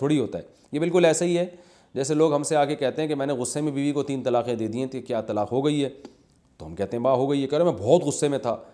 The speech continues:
तो भाई, तलाक़ तो गुस्से में ही दी जाती है, मोहब्बत में हंस खेल के, "क्या मेरी प्यारी, मे-, मेरी माशूका, मेरी महबूबा, चल तुझे तीन तलाक़ें," ऐसे थोड़ी कोई पागल देगा।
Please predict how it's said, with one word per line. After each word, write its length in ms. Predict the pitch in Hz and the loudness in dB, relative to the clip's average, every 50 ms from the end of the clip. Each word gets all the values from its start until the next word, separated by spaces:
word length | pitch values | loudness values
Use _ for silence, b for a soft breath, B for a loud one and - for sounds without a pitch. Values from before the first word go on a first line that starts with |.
| b b b b b b b b _ _ _ | b b b b b b b b _ _ _
तो 60 | - | -16
भाई, 340 | 78 - 90 104 143 175 175 | -12 -8 -4 -4 -2 -2 -4
तलाक़ 380 | 170 - 135 123 123 127 135 131 | -4 -4 -2 0 0 0 0 0
तो 140 | - 170 | -2 -4
गुस्से 260 | 147 131 117 - - 135 | -4 -2 -4 -4 -4 -2
में 80 | 139 | -2
ही 60 | 139 | -2
दी 120 | 127 123 113 | -2 -2 -2
जाती 340 | 101 95 90 - - 113 120 | 0 -2 -2 -2 -4 -4 -2
है, 100 | 139 165 | -2 -2
मोहब्बत 380 | 165 131 113 123 135 143 139 - | 0 -2 -2 0 -2 -2 -2 -2
में 80 | 151 139 | -4 -4
हंस 160 | 117 113 113 | -4 -6 -6
खेल 260 | - - 123 127 131 | -6 -4 -4 -4 -4
के, 260 | 127 135 131 131 127 | -2 0 0 0 -2
"क्या 220 | 117 117 131 123 120 | -4 -4 -2 -2 -2
मेरी 180 | 117 120 117 120 | -2 -4 -6 -4
प्यारी, 400 | 117 120 113 113 117 117 113 110 | -2 -2 -2 0 0 -2 -4 -4
मे-, 260 | 110 107 113 113 110 | -4 -4 -4 -4 -4
मेरी 180 | 110 113 113 113 | -4 -4 -4 -4
माशूका, 500 | 107 104 101 101 - 110 107 101 107 107 | -4 -4 -6 -6 -8 -10 -8 -6 -6 -6
मेरी 180 | 104 107 107 | -4 -4 -4
महबूबा, 340 | 107 104 98 101 107 110 110 | -4 -4 -4 -4 -4 -4 -4
चल 180 | 107 - 110 110 | -4 -6 -8 -8
तुझे 240 | 107 107 101 107 104 | -8 -8 -8 -8 -6
तीन 200 | 110 104 101 98 | -6 -6 -6 -6
तलाक़ें," 340 | 98 95 92 87 87 110 | -4 -6 -6 -6 -6 -6
ऐसे 160 | 113 113 - 117 | -6 -6 -6 -4
थोड़ी 180 | 120 123 147 | -4 -2 -2
कोई 100 | 156 165 | -2 0
पागल 280 | 160 135 123 120 120 110 | 0 0 0 2 0 -2
देगा। 200 | 104 92 87 | -2 -4 -4